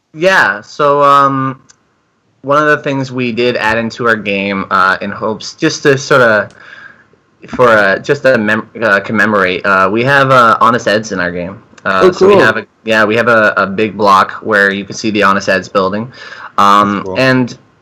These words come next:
Speaker 1: you know, um, in terms of whether or not we'll get into trouble with that, again, it's the same sort of argu-, same thing, you know, uh, free advertisement, and just,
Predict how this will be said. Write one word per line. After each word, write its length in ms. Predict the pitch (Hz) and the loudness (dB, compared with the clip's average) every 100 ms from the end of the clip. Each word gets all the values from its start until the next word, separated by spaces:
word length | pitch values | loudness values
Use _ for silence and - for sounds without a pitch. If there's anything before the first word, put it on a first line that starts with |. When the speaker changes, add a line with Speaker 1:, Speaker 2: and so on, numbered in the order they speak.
| _ | _
Speaker 1:
you 120 | 135 | 0
know, 340 | 135 127 123 120 | 4 4 4 4
um, 540 | 113 113 110 104 101 107 | 2 2 0 -2 -6 -8
in 120 | 117 | -8
terms 360 | - 135 135 | -4 -2 0
of 380 | 131 120 107 - | 2 2 0 -6
whether 260 | 110 113 117 | -2 0 0
or 60 | |
not 340 | 107 107 104 104 | 2 2 2 2
we'll 160 | 104 | -4
get 160 | 104 98 | -4 -4
into 220 | 98 104 | -6 -8
trouble 280 | 95 104 98 | -6 -4 -2
with 120 | 117 | 0
that, 280 | 131 131 127 | 2 0 0
again, 300 | 107 98 92 | -2 -4 -4
it's 120 | 92 | -6
the 60 | 104 | -10
same 340 | - 87 90 85 | -6 -6 -6 -6
sort 200 | 98 90 | -2 0
of 60 | |
argu-, 360 | 87 92 - - | 0 -2 -6 -10
same 280 | - 95 95 | -6 -6 -6
thing, 280 | 92 90 | -6 -6
you 80 | 90 | -6
know, 320 | 90 87 87 - | -4 -4 -6 -4
uh, 380 | 98 92 90 - | 0 2 0 -2
free 260 | - 117 | -4 0
advertisement, 640 | 95 101 101 92 92 98 92 | 0 -2 -2 -4 -4 -6 -6
and 80 | 104 | -4
just, 300 | 123 - | -4 -4